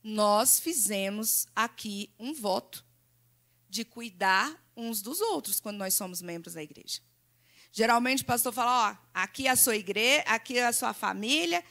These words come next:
família tá aqui mais um membro. Será se nós temos cuidado uns dos outros? A palavra do Senhor fala que aquele também que não cuida dos seus é pior do que um incrédulo, né? E negou a fé.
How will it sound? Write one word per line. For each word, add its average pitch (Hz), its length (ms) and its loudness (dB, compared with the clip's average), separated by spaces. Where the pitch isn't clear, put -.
família 233 600 2
tá 269 180 4
aqui 285 240 -2
mais 440 240 0
um 480 80 -2
membro. 269 400 -2
Será 392 220 4
se - 120 4
nós 254 180 0
temos 226 300 -6
cuidado 185 580 -6
uns 240 220 -2
dos 190 260 -6
outros? 208 520 -2
A - 80 -6
palavra 370 380 2
do - 80 -6
Senhor 302 300 0
fala 214 340 0
que 226 120 -6
aquele 254 260 -6
também 220 360 -4
que 220 140 -14
não 214 180 -8
cuida 254 580 -8
dos 196 160 -10
seus 233 500 -2
é 190 120 -8
pior 214 360 -6
do 202 120 -14
que 320 420 -8
um 202 80 -18
incrédulo, 180 680 -14
né? 214 280 -6
E 208 80 -14
negou 202 360 -12
a 240 80 -14
fé. 160 360 -20